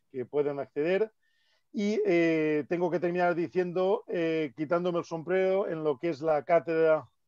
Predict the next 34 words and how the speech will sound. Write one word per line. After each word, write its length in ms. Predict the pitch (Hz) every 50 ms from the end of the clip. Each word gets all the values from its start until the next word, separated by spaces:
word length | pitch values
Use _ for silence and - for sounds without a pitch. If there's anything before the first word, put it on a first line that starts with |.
| _ _ _ _ _ _ -
del 180 | 147 160 156
deporte. 640 | 147 147 - 160 175 180 165 - 202 208 208 220 -
Yo 160 | - 160 165 151
soy 160 | - 170 160
el 60 | 160
responsable 640 | 160 147 - - 165 147 123 - 160 160 160 160 147
de 140 | 143 135 -
cátedras 440 | 170 170 165 - 175 180 190 180
como 220 | - - 143 143 139
vicerrector 480 | 135 127 131 123 127 117 - 147 143
de 80 | 135 147
empleo 260 | 135 113 139 143 143
y 40 | 143
emprendimiento, 840 | 139 120 131 139 139 143 143 151 170 170 160 123 180 185 196 202 - _ _ _ _ _ _ _ _ _ _ _
y 380 | - 202 196 202 214 359 370 226
tengo 280 | - 180 175 180 180 156
que 80 | 175 170
decir 320 | 156 - - 190 175 160
que 160 | - 170 151
gracias 440 | 135 160 185 175 - - 175 147 147
a 120 | 143 143
las 160 | 139 131 - -
cátedras, 640 | - 170 175 - 180 175 180 196 214 - - _
y 80 | - 143
en 60 | 131
especial 400 | 127 - - 135 - 165 160 156
en 80 | 147 143
este 200 | 139 - 143 127
caso 480 | 120 170 165 - - 139 123 113 104 - _ _ _ _ _ _ -
a 100 | 135 131
la 140 | 131 135
cátedra 260 | 120 151 151 - 165 156
del 80 | 151
deporte, 560 | 151 151 - 165 165 160 156 - 180 190 190